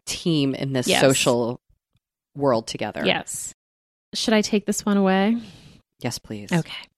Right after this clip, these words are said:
Speaker 2: "Hi, Kate and Dory. I wanted to see if your listeners had any advice on self-care while at work. I work in a traditional office setting and love my job. However, just like with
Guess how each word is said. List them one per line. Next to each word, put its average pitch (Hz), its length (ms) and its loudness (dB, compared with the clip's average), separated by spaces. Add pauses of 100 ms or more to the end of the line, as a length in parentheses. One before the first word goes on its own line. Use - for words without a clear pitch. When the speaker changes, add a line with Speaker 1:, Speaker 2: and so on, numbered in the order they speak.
(260)
Speaker 2:
"Hi, 262 120 0
Kate 285 220 2
and 226 100 4
Dory. 180 320 4
I 185 60 4
wanted 214 320 4
to 339 80 0
see 202 280 2
if - 160 -4
your 302 120 4
listeners 190 420 2
had 226 340 0
any 311 220 2
advice 175 460 0
on 185 100 -4
self-care 170 800 -2
while 147 380 0
at 185 120 -2
work. 196 480 0
I 165 120 0
work 175 320 4
in 302 100 0
a 311 60 0
traditional 196 500 -2
office 160 260 -6
setting 269 400 4 (480)
and 262 140 8
love 190 200 8
my 196 120 4
job. - 340 2
However, 247 460 6
just 208 240 0
like 202 140 0
with 175 120 -2